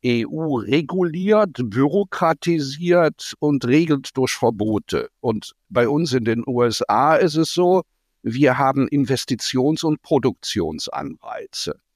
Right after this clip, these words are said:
Und wenn ich jetzt einfach mal sehen, was, äh, was Trump umsetzen will, und wir dürfen ja nicht vergessen, er hat ja nicht nur mit den Wahlmännern gewonnen, sondern er hat auch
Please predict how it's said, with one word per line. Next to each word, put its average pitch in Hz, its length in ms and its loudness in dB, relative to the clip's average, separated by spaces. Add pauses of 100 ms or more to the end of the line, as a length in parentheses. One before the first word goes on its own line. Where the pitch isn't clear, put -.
(480)
Und 110 260 -2
wenn 120 120 4
ich 117 120 -2
jetzt 120 200 0
einfach 113 340 0
mal 110 160 0
sehen, 110 360 0
was, - 400 -2
äh, 120 220 2
was - 220 -4
Trump 95 280 -4
umsetzen 117 720 -2
will, 78 300 -2
und 107 260 -6
wir 107 80 -2
dürfen 107 320 -2
ja 92 120 0
nicht 92 180 -8
vergessen, 92 600 -2 (720)
er 101 240 0
hat - 200 -10
ja 117 100 2
nicht - 520 -6
nur 110 520 -2
mit 95 180 -4 (240)
den 78 320 -6
Wahlmännern 151 920 0
gewonnen, 170 640 0
sondern 139 460 2
er 120 260 2
hat 123 240 -2 (120)
auch 120 500 2